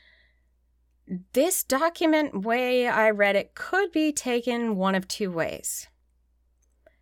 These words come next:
It could be read to mean that the "treat him well all his life" could refer to Edmund's life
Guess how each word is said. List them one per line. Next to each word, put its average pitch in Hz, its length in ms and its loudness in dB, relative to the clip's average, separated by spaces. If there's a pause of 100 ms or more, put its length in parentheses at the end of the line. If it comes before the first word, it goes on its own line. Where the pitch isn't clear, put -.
(420)
It - 200 2 (120)
could 381 420 -2
be 339 160 -2
read 214 340 4
to 240 120 -2
mean 185 680 0 (300)
that 185 380 2
the 185 140 -6
"treat 285 360 -4
him 247 180 -4
well 226 320 2
all 202 200 2
his 175 300 -2
life" 247 640 -2 (800)
could 277 240 2
refer 220 320 -2
to - 200 -8 (100)
Edmund's 311 520 0
life 320 600 -4